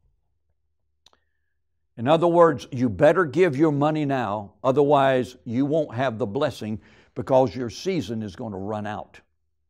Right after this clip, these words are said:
Number four, "I am going to release a blessing."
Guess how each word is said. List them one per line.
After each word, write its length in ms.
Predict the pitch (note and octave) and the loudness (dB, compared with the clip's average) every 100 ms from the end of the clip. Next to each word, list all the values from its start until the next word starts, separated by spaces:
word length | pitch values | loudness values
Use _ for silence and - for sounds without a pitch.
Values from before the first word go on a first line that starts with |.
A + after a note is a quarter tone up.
| _ _ _ _ _ _ | _ _ _ _ _ _
Number 320 | B2+ C#3+ C#3+ | 0 2 2
four, 480 | B2+ F3+ D3 D2+ - _ _ _ _ _ _ _ _ _ | 0 0 0 -2 -10 _ _ _ _ _ _ _ _ _
"I 240 | C3+ F3+ F#3+ | 4 4 4
am 240 | F3+ D#3 | 2 0
going 360 | E3+ F3 E3+ D3+ | 2 2 2 -2
to 140 | E3 | -2
release 760 | D#3 D3 C#3+ D#3+ F3+ - - - _ _ _ - | 0 2 2 0 -2 -6 -14 -20 _ _ _ -10
a 80 | A2+ | -6
blessing." 560 | B2 D3 A2+ F#2+ E2 | -2 -4 -4 -12 -16